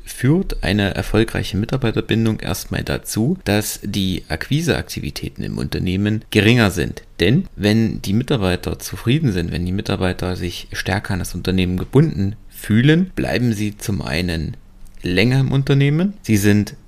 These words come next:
produktiver. Das heißt, ich kann auf der einen Seite mit weniger Mitarbeitern mehr Arbeit abdecken, weil die Mitarbeiter, weil die Wertschöpfung pro Mitarbeiter höher ist. Und wenn die Mitarbeiter sich stärker an das Unternehmen gebunden fühlen, wenn die loyaler zum Unternehmen stehen, ist auch meine Fluktuation geringer.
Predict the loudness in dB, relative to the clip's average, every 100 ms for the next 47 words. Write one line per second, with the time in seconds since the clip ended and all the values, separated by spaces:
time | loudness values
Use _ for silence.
0 | -20 -16 -4 0 0 -2 -2 0 2 2
1 | 4 4 4 4 4 2 -6 -6 0 2
2 | 2 -2 -6 -2 -2 0 2 2 2 2
3 | 0 -2 -2 0 0 0 -14 -2 4 6
4 | 4 2 0 2 2 2 2 0 0 -4
5 | -2 0 0 -2 -2 -2 2 2 2 2
6 | -2 2 0 2 0 2 2 2 2 2
7 | 0 0 0 2 4 4 2 2 0 -2
8 | -4 -6 -4 0 0 0 0 0 2 2
9 | 2 0 -4 4 6 6 2 0 2 2
10 | 0 -2 -2 -6 -2 0 4 4 4 2
11 | 2 0 2 0 0 -8 -12 -12 -6 6
12 | 8 8 6 4 0 0 2 2 0 4
13 | 4 4 0 0 0 2 0 -2 0 2
14 | 2 4 2 0 -4 -2 0 2 2 0
15 | -2 -2 -2 -2 -2 -2 -2 0 -2 -2
16 | -4 0 0 0 0 2 4 4 2 2
17 | 2 0